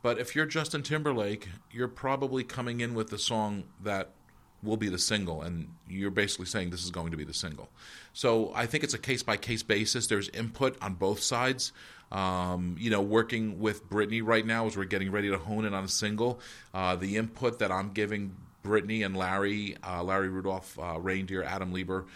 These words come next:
the team, um, from really going out there and playing music for people, that input really becomes important.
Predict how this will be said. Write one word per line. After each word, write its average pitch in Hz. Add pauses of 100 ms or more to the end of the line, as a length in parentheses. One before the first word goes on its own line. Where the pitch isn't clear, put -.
(160)
the 87
team, 101 (260)
um, 87
from 87 (120)
really 123
going 107
out 104
there 101
and 87
playing 110
music 113
for 120
people, 127
that 107
input 113
really 107
becomes 95
important. 107